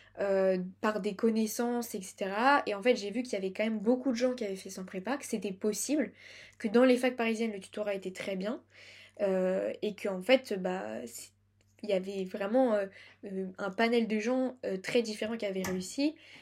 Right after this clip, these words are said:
Euh, ma mère, elle est prof, du coup, euh,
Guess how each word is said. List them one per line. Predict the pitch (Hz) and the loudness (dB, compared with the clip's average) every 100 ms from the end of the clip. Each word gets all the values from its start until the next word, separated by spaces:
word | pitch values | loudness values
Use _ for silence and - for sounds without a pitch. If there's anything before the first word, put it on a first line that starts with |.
| - | -4
Euh, | 208 196 | 0 0
ma | 196 202 | 0 0
mère, | 220 254 | 2 4
elle | 220 | 2
est | 196 - | 0 -8
prof, | - 254 311 - - - | 0 2 2 -2 -20 -14
du | 202 202 | -12 -12
coup, | - 262 | -2 6
euh, | 240 190 | 6 8